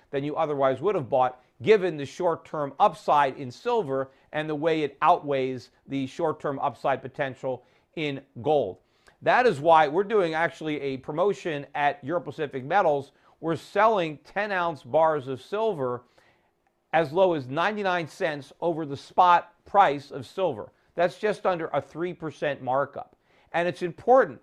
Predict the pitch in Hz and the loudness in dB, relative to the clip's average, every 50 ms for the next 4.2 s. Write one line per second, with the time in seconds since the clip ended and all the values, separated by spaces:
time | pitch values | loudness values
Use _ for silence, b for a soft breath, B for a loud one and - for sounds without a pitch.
0 | _ _ _ - 143 160 175 190 220 190 180 208 208 214 202 202 - 214 190 185 | _ _ _ -6 -6 -6 -6 -6 -4 0 2 4 4 4 0 0 0 2 2 2
1 | 185 - 180 156 139 165 170 202 226 226 180 143 135 139 131 - b b b b | 2 -2 -8 -10 -8 -4 -2 0 2 2 2 2 2 0 -2 -8 b b b b
2 | b b 120 160 185 208 214 - 208 175 - - 190 170 165 147 - - - 208 | b b -2 0 0 0 0 -2 -4 -6 -2 -2 -2 -2 -2 -6 -8 -10 -8 -6
3 | 190 185 160 175 180 185 165 147 139 139 147 180 208 233 196 - 170 139 127 131 | -6 -4 -2 -2 -2 -2 -2 -4 -6 -2 0 2 2 2 0 0 0 2 2 2
4 | 127 - _ | 0 -4 _